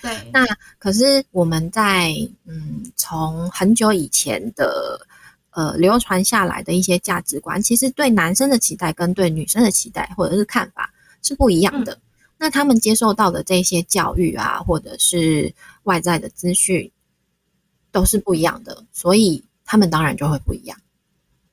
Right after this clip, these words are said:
Speaker 1: 啊，有道理。光是重男轻女可能就会影响非常的大。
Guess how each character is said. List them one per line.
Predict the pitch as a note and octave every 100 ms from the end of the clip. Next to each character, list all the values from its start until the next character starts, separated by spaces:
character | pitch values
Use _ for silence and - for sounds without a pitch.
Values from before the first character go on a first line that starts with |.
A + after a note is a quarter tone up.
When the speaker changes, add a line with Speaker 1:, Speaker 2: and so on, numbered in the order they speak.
| _ _ _ _ _ _ _ -
Speaker 1:
啊， | A#3 A#3+
有 | A3+ A3
道 | B3 A#3
理。 | G#3 - B2+ A3 _ _ _ _ _ _
光 | B3+ C4
是 | C#4+ B3+ G#3+ G#3+ -
重 | - B3
男 | G3+
轻 | G#3 A#3 A3+
女 | -
可 | -
能 | G#3+
就 | A3+
会 | G#3+ G3
影 | A#3 G#3+
响 | A#3+
非 | A3 G#3+
常 | G#3+
的 | -
大。 | - -